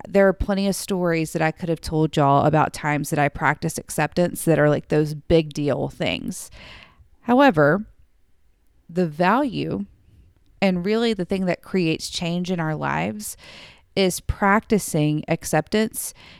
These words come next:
in those smaller moments and practicing acceptance in those times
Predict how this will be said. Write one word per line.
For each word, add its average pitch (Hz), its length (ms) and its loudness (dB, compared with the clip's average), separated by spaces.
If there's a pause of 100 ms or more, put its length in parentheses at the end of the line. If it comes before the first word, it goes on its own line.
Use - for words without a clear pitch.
(220)
in 233 220 4
those 202 220 4
smaller 170 520 4
moments - 760 -2 (520)
and 185 160 0
practicing 196 520 2
acceptance - 880 0
in 185 140 2
those 160 260 4
times 175 640 0